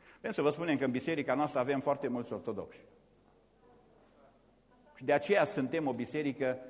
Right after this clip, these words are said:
non-denominațională, interconfesională, pentru că noi credem că Dumnezeu are oameni în fiecare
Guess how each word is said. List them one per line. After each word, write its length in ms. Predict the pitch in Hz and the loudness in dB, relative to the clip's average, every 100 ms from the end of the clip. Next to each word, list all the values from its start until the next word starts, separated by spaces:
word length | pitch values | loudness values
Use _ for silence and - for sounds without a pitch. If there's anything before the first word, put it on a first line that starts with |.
| - - | -18 -14
non-denominațională, 1600 | 104 127 160 135 120 113 110 107 101 98 - 85 92 107 147 143 - - | 0 6 6 6 2 0 0 -2 -2 -4 -8 -8 -6 -4 -2 -4 -6 -4
interconfesională, 1500 | 165 139 117 107 107 98 101 - 98 90 85 78 92 156 - - - - - - - | -2 -2 -4 -4 -6 -6 -8 -8 -8 -6 -8 -8 -6 -6 -10 -20 -20 -20 -20 -20 -4
pentru 300 | 131 127 127 | -2 -2 -2
că 140 | 123 | 0
noi 320 | 120 185 165 - | 0 0 -2 -6
credem 540 | 156 180 160 110 113 | -4 0 0 0 -4
că 120 | - 110 | -4 -4
Dumnezeu 600 | 110 110 104 156 151 - 143 151 | -4 -6 -4 -2 -2 -4 -8 -6
are 180 | 143 120 113 | -4 -4 -4
oameni 500 | 147 151 135 131 123 - - - - | -4 -2 -2 -2 -6 -14 -20 -20 -8
în 320 | - 143 135 131 | 4 4 4 0
fiecare 1160 | - 202 220 196 165 - 170 180 180 165 156 | -2 -2 2 2 0 -4 -4 -2 0 2 0